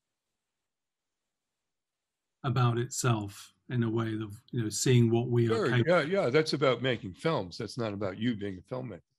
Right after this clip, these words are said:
Speaker 1: Yeah. Um,
Speaker 2: You, you know, I, I, and I'm, I really, it's, it's, I'm just wondering if maybe this has changed in the last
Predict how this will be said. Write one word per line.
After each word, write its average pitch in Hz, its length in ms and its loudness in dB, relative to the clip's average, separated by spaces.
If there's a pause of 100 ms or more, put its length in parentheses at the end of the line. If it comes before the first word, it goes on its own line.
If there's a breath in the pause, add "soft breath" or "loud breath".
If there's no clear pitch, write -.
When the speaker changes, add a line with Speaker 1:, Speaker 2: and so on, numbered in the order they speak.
(760)
Speaker 1:
Yeah. 123 220 -6 (680 loud breath)
Um, 233 720 0 (2000)
Speaker 2:
You, 220 400 -10
you 220 140 2
know, 156 180 4
I, 185 240 0 (100)
I, 175 260 0
and 165 140 2
I'm, 165 280 2
I - 40 0
really, 165 520 2
it's, 139 340 0
it's, - 420 -2 (340)
I'm 131 120 -2
just 170 200 0
wondering 156 460 2
if 117 200 -4
maybe 139 460 2
this 123 220 0
has 117 120 -6
changed 123 460 -2
in 107 80 -4
the 104 80 -6
last 107 560 -8